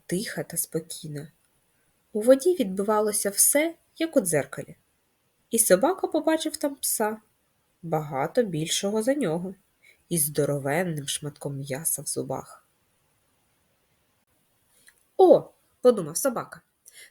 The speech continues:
«то, напевно, теляче стегно, бо воно вдвічі більше за те, що в мене. Коли б я його мав, половину з'їв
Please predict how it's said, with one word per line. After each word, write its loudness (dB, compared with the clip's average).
«то, 2
напевно, -6
теляче -6
стегно, -6
бо 0
воно 0
вдвічі -6
більше -2
за 0
те, -6
що -6
в -10
мене. -10
Коли 4
б -2
я 4
його 4
мав, -2
половину 4
з'їв -8